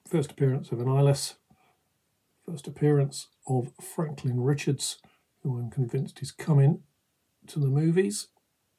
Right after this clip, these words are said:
I've got a few of these. This is one of the better ones I've got. Again, these are lower to mid grade. I think this is around a four oh. That's got a lot of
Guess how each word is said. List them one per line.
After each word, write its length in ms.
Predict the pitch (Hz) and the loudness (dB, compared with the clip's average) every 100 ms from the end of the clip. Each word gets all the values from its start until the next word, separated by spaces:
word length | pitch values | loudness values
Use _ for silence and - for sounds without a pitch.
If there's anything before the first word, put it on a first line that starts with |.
| _ - | _ -20
I've 60 | - | -12
got 140 | 160 | -12
a 40 | 127 | -10
few 300 | - 190 156 | -4 2 2
of 80 | |
these. 340 | 135 143 135 - - - - - _ _ _ _ _ | 4 2 0 -4 -14 -20 -20 -20 _ _ _ _ _
This 140 | - | -8
is 80 | 170 | -8
one 160 | 117 | -6
of 60 | 113 | -8
the 180 | 101 156 | -8 -4
better 140 | 123 | -2
ones 340 | 120 117 110 110 | 0 0 -4 -6
I've 100 | - | 0
got. 260 | 139 - - _ | 0 0 -10 _
Again, 240 | - 127 113 | -2 -2 -2
these 220 | 117 113 | -4 -6
are 100 | 107 117 147 _ _ | -8 -12 -16 _ _
lower 420 | 117 117 107 113 - | -6 -4 -4 -8 -12
to 120 | - 127 | -8 -6
mid 240 | 117 117 | -6 -8
grade. 460 | - 127 123 127 - _ _ _ _ _ _ _ | -4 0 2 0 -4 _ _ _ _ _ _ _
I 20 | - | -2
think 160 | 147 | -2
this 160 | - 139 | -2 -6
is 60 | |
around 340 | 113 113 120 104 | -6 -6 -6 -8
a 40 | |
four 420 | - 123 110 104 | -6 -2 -2 -4
oh. 180 | 107 104 - _ _ - - - - - - _ _ _ _ _ _ _ _ _ _ _ | -6 -10 -18 _ _ 4 4 2 -10 -20 -20 _ _ _ _ _ _ _ _ _ _ _
That's 160 | - 175 | -18 -14
got 280 | - 170 123 | -12 -10 -8
a 20 | |
lot 160 | 117 123 | -6 -6
of 220 | 117 | -6